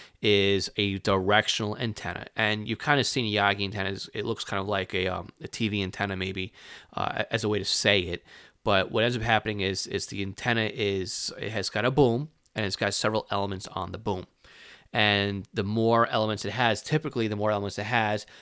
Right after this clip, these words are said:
the more gain it has. But when it has more gain is that the actual beam width or the directionality of the antenna gets, gets in-, it increases, it gets narrower. So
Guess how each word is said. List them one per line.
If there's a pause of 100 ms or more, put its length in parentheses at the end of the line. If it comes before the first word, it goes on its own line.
(100)
the
more
gain
it
has.
But
when
it
has
more
gain
is
that
the
actual (180)
beam
width (460)
or
the
directionality
of
the
antenna
gets, (440)
gets
in-, (120)
it
increases,
it
gets
narrower. (640)
So